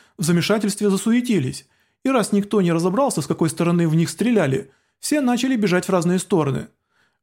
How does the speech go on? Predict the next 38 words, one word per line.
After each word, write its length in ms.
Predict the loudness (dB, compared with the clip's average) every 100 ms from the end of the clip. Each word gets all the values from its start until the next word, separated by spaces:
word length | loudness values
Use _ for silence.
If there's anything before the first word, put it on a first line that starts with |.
| _ _ _ _ -2
В 60 |
них 200 | 0 2 0
не 60 |
осталось 440 | -2 0 0 0 0
боевого 440 | 0 2 2 0
духа. 440 | 0 -2 -4 -12 _ _ _ _ _
То, 120 | -4
что 160 | -2 0
они 200 | 0 0
делали, 400 | 2 2 0 0
нельзя 340 | -2 0 2
было 220 | 2 2 0
назвать 400 | 0 0 0 -2
неправильным, 680 | 0 0 0 0 -2 -4 -10 _ _ -4
ведь, 200 | 0 0
можно 240 | 0 0
сказать, 480 | -2 -2 -2 -2 -8 _
они 160 | -4
поступили 540 | -2 -2 -2 0 0 0
правильно 580 | 0 0 2 0 0 0
в 60 |
данной 260 | 0 0 0
ситуации – 640 | -2 0 0 -2 -4 -6 -10 _ _ -4
так 140 | -2
как, 140 | 0
разбежавшись 640 | 0 0 0 0 0 -4 -2
в 40 |
разные 280 | 0 2 0
стороны, 560 | 0 0 0 -2 -4 -10 _ -12
хотя 280 | -4 -2
бы 100 | 0
у 100 | -2
кого-то 360 | 0 0 0 0
из 140 | 2
них 180 | 2 2
будет 260 | 2 0 0
шанс 340 | 0 -2 -2
спастись. 720 | -4 -2 -4 -2 -4 -4 -12